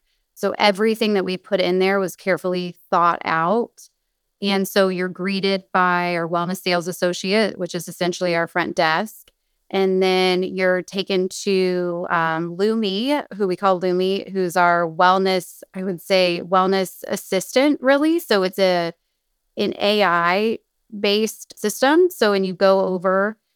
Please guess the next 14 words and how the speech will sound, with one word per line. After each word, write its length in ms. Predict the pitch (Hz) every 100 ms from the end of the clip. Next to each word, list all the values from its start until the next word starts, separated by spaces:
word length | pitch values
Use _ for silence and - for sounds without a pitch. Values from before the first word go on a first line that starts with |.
| _ -
and 680 | 190 190 185 180 180 175 - - _ _ _
she 640 | - - 196 190 185 185 -
asks 400 | - 180 180 -
you 220 | 196 185
a 60 | 185
series 380 | - 185 185 185
of 160 | 175
questions 720 | - 180 - 220 247 277 269
to 120 | -
figure 280 | 196 208 190
out 160 | 180 180
why 160 | 196
you're 180 | 202 202
there 560 | 180 185 185 180 175